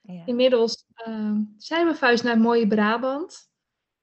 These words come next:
Speaker 2: Maar, eh, ja, voor de wereldreis toen, eh, ja, woonden we in Alkmaar.
Speaker 1: Oké.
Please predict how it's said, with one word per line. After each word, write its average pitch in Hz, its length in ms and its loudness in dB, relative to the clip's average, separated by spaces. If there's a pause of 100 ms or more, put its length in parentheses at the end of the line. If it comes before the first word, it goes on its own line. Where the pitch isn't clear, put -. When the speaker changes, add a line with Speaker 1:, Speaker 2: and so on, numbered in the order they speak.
(300)
Speaker 2:
Maar, 240 340 -2
eh, 226 200 0
ja, 226 100 2
voor 339 240 -2
de 311 140 4
wereldreis 269 560 -2
toen, 233 220 -10
eh, 220 200 -4
ja, 233 120 -6
woonden 262 260 0
we 190 60 -2
in - 60 -14
Alkmaar. 269 600 -10 (840)
Speaker 1:
Oké. 180 500 -20